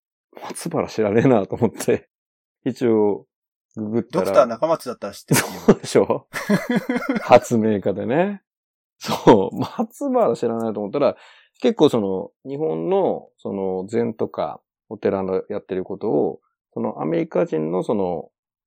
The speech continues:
Speaker 1: 大学かなんかの、まあ、教授なのかな？准教授っていうのかな？その、コースを持って、その、教えることをやっ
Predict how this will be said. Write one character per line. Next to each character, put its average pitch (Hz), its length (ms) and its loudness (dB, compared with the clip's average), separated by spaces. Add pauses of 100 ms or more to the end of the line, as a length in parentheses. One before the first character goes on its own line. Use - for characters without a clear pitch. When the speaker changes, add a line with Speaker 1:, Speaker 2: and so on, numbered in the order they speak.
(240)
Speaker 1:
大 120 160 4
学 120 160 0
か 120 120 6
な 101 100 0
ん 87 120 -8
か 87 240 -6
の、 117 400 -4 (400)
ま 95 80 -6
あ、 - 20 -10
教 151 300 -4
授 165 140 -2
な 165 100 2
の 117 80 0
か 95 80 -6
な？ 87 60 -8
准 120 200 -4
教 139 160 0
授 92 140 -2
っ - 20 -12
て - 100 -14
い 82 40 -12
う - 20 -14
の 76 60 -16
か 76 100 -12
な？ 73 180 -16
そ - 140 -8
の、 90 280 -6
コ 139 160 2
ー - 20 4
ス - 140 -8
を 90 100 -6
持 90 160 -8
っ - 40 -18 (100)
て、 - 300 2 (320)
そ 107 60 -8
の、 92 180 -8 (120)
教 123 180 2
え 113 40 4
る 110 280 2 (580)
こ - 120 -6
と 98 100 -2
を 87 80 0
や 73 80 -6
っ - 80 -16